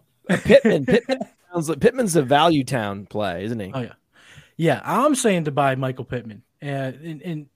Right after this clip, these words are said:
Speaker 2: let's look at some of his stats from twenty twenty-two. He was third in routes run, so he was on the field a lot. We like that in fantasy. Second in total route wins, which is another thing that we love to see from our wide receivers. That means they're good at getting open.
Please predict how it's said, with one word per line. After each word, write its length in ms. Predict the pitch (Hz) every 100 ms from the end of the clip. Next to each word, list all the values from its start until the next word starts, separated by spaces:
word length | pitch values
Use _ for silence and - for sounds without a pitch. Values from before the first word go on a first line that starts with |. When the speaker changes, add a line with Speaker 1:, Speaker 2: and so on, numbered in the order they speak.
| _ 185
Speaker 2:
let's 240 | 196 214
look 100 | 196
at 80 | 185
some 140 | 185
of 80 | 156
his 120 | 143
stats 220 | 147 131
from 140 | 135 123
twenty 200 | 139 127
twenty-two. 360 | 127 117 131
He 60 | 123
was 120 | 127
third 240 | - 156 151
in 80 |
routes 260 | 139 131 -
run, 260 | 135 127 131 - _
so 80 | -
he 40 |
was 80 | 127
on 80 | 120
the 60 |
field 260 | - 123 110
a 40 |
lot. 160 | 107 -
We 80 | 123
like 260 | 127 117 -
that 160 | 110
in 80 | 120
fantasy. 540 | - 110 104 - 113 - _ -
Second 460 | - 202 - 202
in 180 | 170 143
total 400 | - 165 160 147
route 260 | 143 139 127
wins, 400 | 139 151 165 - _ _ _
which 220 | 139 131
is 120 | 131 -
another 380 | 143 147 160 151
thing 220 | 151 143
that 100 | 135
we 100 | 135
love 240 | 131 131
to 100 | -
see 220 | - 156 143
from 180 | 139
our 100 | 127
wide 200 | 123 123
receivers. 400 | 123 - 180 220
That 140 | 247 269
means 200 | 277 254
they're 160 | 262
good 460 | 196 127 247 240 214
at 220 | 185 170
getting 300 | 180 180 170
open. 340 | 170 170 175